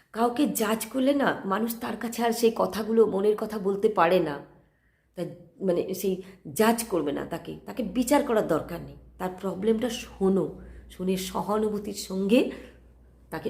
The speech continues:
উত্তর দাও। যদি তোমার কিছু বলার থাকে আগে শুনে নিয়ে তারপরে বলো। তো এই জিনিসগুলোর না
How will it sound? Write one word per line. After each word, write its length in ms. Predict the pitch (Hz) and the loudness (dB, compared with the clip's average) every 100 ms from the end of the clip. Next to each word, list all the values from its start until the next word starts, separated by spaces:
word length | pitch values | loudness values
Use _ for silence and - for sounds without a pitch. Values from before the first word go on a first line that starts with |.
| - | -4
উত্তর 360 | 240 - 185 151 | -6 -4 -2 -2
দাও। 260 | - 156 | 0 0
যদি 200 | 175 196 | 0 0
তোমার 240 | 208 190 185 | 0 0 0
কিছু 260 | - 214 - | -2 -4 -2
বলার 260 | 165 190 190 | 0 0 -2
থাকে 340 | 208 208 320 359 - - | -6 -2 -2 -2 -6 2
আগে 260 | 185 185 | 4 4
শুনে 460 | 185 - 202 196 202 | 0 -4 0 2 4
নিয়ে 360 | 180 202 349 | 2 2 0
তারপরে 680 | - 170 180 - 165 156 165 | -2 -2 -2 -2 2 4 2
বলো। 340 | 156 143 139 - - _ _ _ _ _ _ _ - | 0 -6 -8 -14 -20 _ _ _ _ _ _ _ -2
তো 220 | 220 - 330 | -2 0 4
এই 160 | 330 | 4
জিনিসগুলোর 500 | 233 233 233 262 254 | 4 0 -2 -4 -4
না 260 | 254 170 | -2 -4